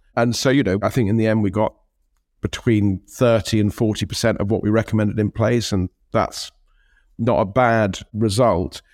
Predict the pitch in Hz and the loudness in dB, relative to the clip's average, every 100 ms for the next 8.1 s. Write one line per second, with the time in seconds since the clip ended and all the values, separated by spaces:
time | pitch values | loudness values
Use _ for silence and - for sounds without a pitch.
0 | _ _ 127 - 170 - - 139 117 127 | _ _ -6 -2 -2 -2 -2 0 2 2
1 | 117 139 143 131 104 113 110 110 107 - | 0 0 2 2 2 0 2 0 0 0
2 | 135 110 92 92 117 120 - 170 - 143 | -2 -2 -2 -2 0 0 2 0 2 -2
3 | - 135 110 117 117 - 139 - - 98 | 0 0 2 0 0 0 -2 -2 -4 -4
4 | - 113 117 156 156 127 120 113 117 139 | -4 -4 -2 0 2 0 0 0 0 0
5 | 120 117 110 117 120 117 117 113 110 107 | 0 0 0 0 2 2 2 2 2 2
6 | - - 104 98 87 107 113 - 120 98 | 0 -4 -2 -2 0 0 -2 0 0 0
7 | - 98 110 - 120 107 104 98 104 - | 0 -2 -2 -2 0 0 0 0 0 -4